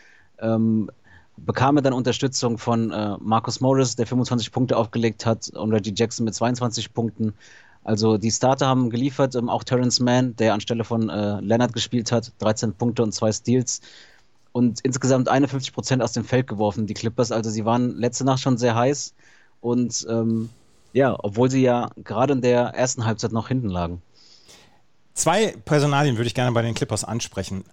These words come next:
Speaker 2: Auf der einen Seite Marcus Morris Senior, der eine Riesenserie jetzt spielt gegen die, ähm, gegen die Utah Jazz. Und Reggie Jackson. Ähm, ich habe gelesen, Reggie Jackson hat sich, als er Backup,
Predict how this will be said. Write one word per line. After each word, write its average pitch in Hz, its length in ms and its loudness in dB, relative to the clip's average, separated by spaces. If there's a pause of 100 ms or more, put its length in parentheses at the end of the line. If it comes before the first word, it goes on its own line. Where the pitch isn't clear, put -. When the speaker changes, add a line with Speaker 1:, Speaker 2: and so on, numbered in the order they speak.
Speaker 2:
Auf - 120 -6
der 135 100 2
einen 147 160 2
Seite 147 180 2
Marcus 143 340 0
Morris 127 340 2
Senior, 156 300 2
der 127 200 0
eine 120 320 0
Riesenserie 156 720 2
jetzt 95 320 -4
spielt 104 300 -4
gegen 101 300 0
die, 98 260 -2
ähm, 95 500 -4 (460)
gegen 110 160 0
die 110 60 4
Utah 107 280 2
Jazz. 117 300 2
Und 214 420 2 (340)
Reggie 165 320 2
Jackson. 95 540 -2 (120)
Ähm, 120 300 2
ich 127 120 0
habe 147 100 0
gelesen, 143 440 2
Reggie 123 260 0
Jackson 139 320 0
hat 131 120 0
sich, 123 200 -2
als 120 160 0
er 117 80 4
Backup, 120 560 -2